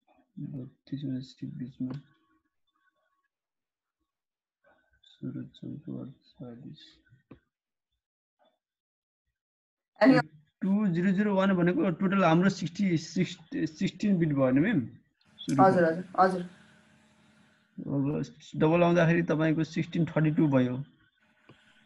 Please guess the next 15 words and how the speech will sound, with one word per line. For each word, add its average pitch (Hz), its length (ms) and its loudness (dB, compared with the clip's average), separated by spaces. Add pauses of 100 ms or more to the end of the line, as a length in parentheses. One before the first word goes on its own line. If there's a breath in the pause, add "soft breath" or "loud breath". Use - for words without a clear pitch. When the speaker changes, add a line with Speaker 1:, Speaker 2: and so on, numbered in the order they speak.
(100)
Speaker 1:
अनि 156 180 2
यो 160 100 4
ट्रिपल, 165 640 -2
अ, 139 440 2 (460)
चारवटा 151 340 2
वान 156 240 2
आउँदा 151 240 0
तपाईँको 156 600 -2 (1700)
अडचालिस 147 460 2
भयो। 127 300 -2 (480)
Speaker 2:
हजुर। 180 200 -2 (1400)
Speaker 1:
अडचालिस 156 460 0
भनेपछि 151 200 0
अडचालिस 151 640 0
चार, 151 520 2